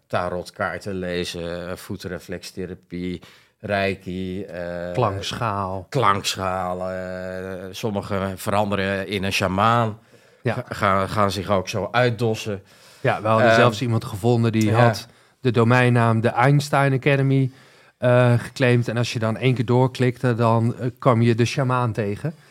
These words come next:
Speaker 1: Ja.
Speaker 2: Eh, die, eh, mocht je overal uitbehandeld zijn, dan kon je nog wel bij hem terecht.
Speaker 1: Ja.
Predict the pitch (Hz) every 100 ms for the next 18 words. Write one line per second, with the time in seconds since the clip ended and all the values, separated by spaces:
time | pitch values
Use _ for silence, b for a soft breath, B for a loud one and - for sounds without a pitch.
0 | b 165 151 123 - 117 120 120 117 113
1 | 110 117 113 113 90 113 139 139 127 127
2 | 147 135 113 165 160 151 175 165 - 151
3 | 160 165 151 147 143 147 139 135 123 131
4 | 120 113 110 107 107 175 - 135 127 -